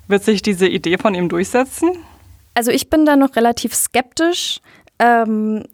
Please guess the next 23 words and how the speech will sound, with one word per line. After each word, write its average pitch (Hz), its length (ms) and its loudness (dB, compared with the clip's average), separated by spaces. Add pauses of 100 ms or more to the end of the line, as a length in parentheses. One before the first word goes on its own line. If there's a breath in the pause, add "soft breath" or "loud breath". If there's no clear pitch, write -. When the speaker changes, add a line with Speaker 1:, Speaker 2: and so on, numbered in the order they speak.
Speaker 2:
sein 233 180 0
Vorschlag 277 640 -2
war, 240 320 2
dass 226 240 0
man, 214 380 -2
äh, 208 400 0
vor - 180 -8
allem 233 220 2
dort, 220 320 0
wo 220 80 -4
Parallelstraßen, 277 1600 0
ähm, 254 400 0
existieren, 277 1040 2
als - 280 -4
Beispiel 202 520 -4
hat 196 140 -6
er 190 400 -2
die 185 200 -6
Weserstraße 240 680 0
und 196 140 -6
die 190 80 -6
Sonnenallee 247 600 0
genannt, 247 400 -2